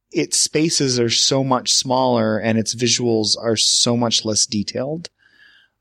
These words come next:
Um, so it's sort of a harking back to games from, say, uh,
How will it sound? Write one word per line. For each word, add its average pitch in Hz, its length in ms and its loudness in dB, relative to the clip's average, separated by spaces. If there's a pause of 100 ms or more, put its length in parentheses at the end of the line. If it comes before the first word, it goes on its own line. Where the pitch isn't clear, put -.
Um, 98 560 0
so - 180 2
it's 127 140 0
sort 147 140 2
of 123 80 0
a 113 60 2
harking 123 500 0
back 104 320 0
to 110 140 -2
games 98 460 0
from, 95 420 0
say, 95 420 2
uh, 90 200 2